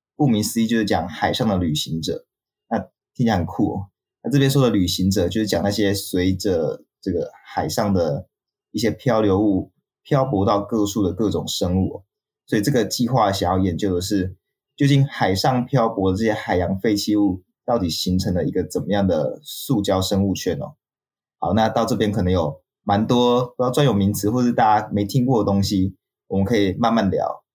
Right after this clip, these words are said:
首先大家应该都知道海洋里面有很多塑胶废弃物嘛，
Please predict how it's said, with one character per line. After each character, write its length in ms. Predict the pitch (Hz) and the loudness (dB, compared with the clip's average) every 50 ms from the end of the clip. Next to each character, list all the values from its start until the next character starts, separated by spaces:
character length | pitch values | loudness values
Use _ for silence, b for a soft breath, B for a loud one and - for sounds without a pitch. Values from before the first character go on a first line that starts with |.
| _ _ _ _ _ _ _ _ _ | _ _ _ _ _ _ _ _ _
首 60 | - 120 | -2 0
先 140 | 147 151 | 2 2
大 100 | 151 180 | 4 2
家 140 | 160 156 147 | 4 4 4
应 80 | 143 135 | 4 4
该 180 | 143 135 135 | 2 2 2
都 160 | 127 135 131 131 | 2 2 0 0
知 220 | - - 131 120 | 0 -2 -2 0
道 260 | 123 131 117 104 95 | 2 2 2 2 2
海 240 | 98 - - - 98 | 0 -4 -4 -2 0
洋 220 | 101 104 107 131 | 2 2 2 2
里 80 | 120 101 | 2 4
面 160 | 117 139 131 | 4 4 4
有 180 | 117 110 104 104 | 4 4 2 2
很 220 | 113 120 101 90 | 2 0 0 2
多 260 | 92 110 107 107 107 | 2 2 2 2 0
塑 220 | 110 - - 123 104 | 0 0 -2 0 2
胶 160 | 104 98 95 | 2 2 2
废 160 | - 117 101 | 2 0 0
弃 260 | 95 - - 104 98 | 0 -2 -2 0 0
物 80 | 90 78 | 0 0
嘛， 160 | 73 73 - | -2 -6 -6